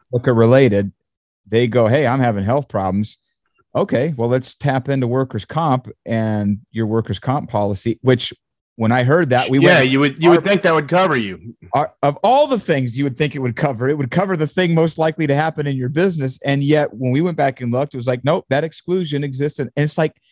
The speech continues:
Speaker 1: "Hey, um, <laughs> broker that brokers my insurance
Speaker 2: Yeah.
Speaker 1: for, you know, fifteen years now, I'm in the granite countertop industry. You think this would have come up at some point?"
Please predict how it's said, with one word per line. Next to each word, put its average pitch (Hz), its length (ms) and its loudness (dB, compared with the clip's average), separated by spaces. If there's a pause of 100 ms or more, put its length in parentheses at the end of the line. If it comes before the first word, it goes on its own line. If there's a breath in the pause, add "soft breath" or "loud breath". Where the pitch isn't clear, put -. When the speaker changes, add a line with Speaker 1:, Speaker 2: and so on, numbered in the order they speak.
(240)
Speaker 1:
"Hey, 190 300 2
um, 123 480 0 (560 soft breath)
<laughs> - 240 -2 (920 soft breath)
broker 160 540 2
that 165 260 0
brokers 170 320 4
my 143 120 6
insurance 156 400 4
Speaker 2:
Yeah. 139 60 4
Speaker 1:
for, 131 180 2
you 139 80 -2
know, 123 80 0
fifteen 151 400 -4
years 139 300 2
now, 160 400 0 (680)
I'm 262 140 -2
in 330 100 0
the 254 100 2
granite 202 500 2
countertop 190 640 -2
industry. 127 460 -4
You 139 140 2
think 254 300 -2
this - 220 -4
would 233 120 0
have 202 100 -2
come 175 260 0
up 208 200 0
at - 100 -16
some 196 320 -2
point?" 196 360 0